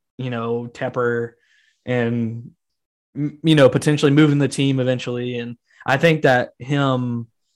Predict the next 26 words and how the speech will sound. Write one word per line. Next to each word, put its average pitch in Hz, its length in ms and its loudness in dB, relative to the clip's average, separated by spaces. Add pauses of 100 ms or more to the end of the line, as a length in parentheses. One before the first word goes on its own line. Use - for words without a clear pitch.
(760)
starting 131 600 2
the 120 300 0 (220)
Charlotte 131 340 2
F 127 160 -2
C 127 640 -6
and 120 580 -12 (580)
originally 147 420 4
investing 135 440 0
in 131 80 -4
this 127 140 -6
Rock 120 240 -4
Hill 120 120 -4
place, 117 320 -6
I, 123 220 -6
I, 135 180 -6
I 131 100 -4
don't 147 200 -4
think 127 340 -8 (300)
that's 123 280 -8
something 123 320 -6
that 120 220 -10 (400)
Carolina 120 420 -4
fans 117 220 -6
should 117 120 -8
worry 120 240 -2
about, 139 420 -2